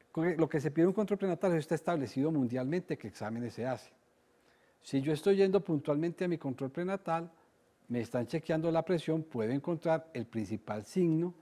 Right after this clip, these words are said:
que es la presión alta. Hay unos síntomas. Entonces está la cefalea. En el embarazo hay muchos dolores de cabeza.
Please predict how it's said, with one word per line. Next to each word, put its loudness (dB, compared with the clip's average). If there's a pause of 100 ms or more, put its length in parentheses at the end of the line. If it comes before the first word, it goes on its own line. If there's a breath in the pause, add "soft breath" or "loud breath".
(160)
que -6
es -4
la -4
presión -10
alta. -10 (1300 soft breath)
Hay 4
unos 0
síntomas. -2 (1200 soft breath)
Entonces 2
está 2 (220)
la 4
cefalea. 2 (1160 soft breath)
En -2
el 0
embarazo 4
hay 4
muchos 0
dolores -2
de -4
cabeza. -8